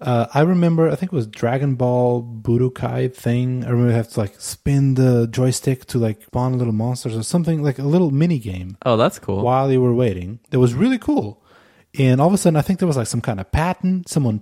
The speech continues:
Speaker 1: patented,
Speaker 2: Oh, no.
Speaker 1: like, patent, like, mini games during load screens.
Speaker 2: <laughs> Always ruins things.
Speaker 1: They ruined everything for everyone. <laughs> So much that, like,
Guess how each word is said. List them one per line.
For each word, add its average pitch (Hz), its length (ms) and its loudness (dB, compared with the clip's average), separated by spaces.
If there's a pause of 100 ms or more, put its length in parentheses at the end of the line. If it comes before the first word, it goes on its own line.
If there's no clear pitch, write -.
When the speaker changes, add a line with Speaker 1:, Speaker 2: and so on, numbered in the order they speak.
Speaker 1:
patented, 156 520 0
Speaker 2:
Oh, 101 220 2
no. 95 80 2
Speaker 1:
like, 95 160 2 (140)
patent, 139 360 -4
like, 123 300 -8
mini 156 340 2
games 147 360 2
during 135 200 2
load 110 140 0
screens. 98 320 -14 (180)
Speaker 2:
<laughs> 185 160 -6
Always 123 380 2
ruins 104 380 0
things. - 440 -6 (160)
Speaker 1:
They 143 140 2
ruined 165 320 4
everything 156 400 0
for 143 140 -2
everyone. 107 520 -4
<laughs> - 40 -10 (380)
So 170 200 4
much 170 180 2
that, 160 80 2
like, 135 240 0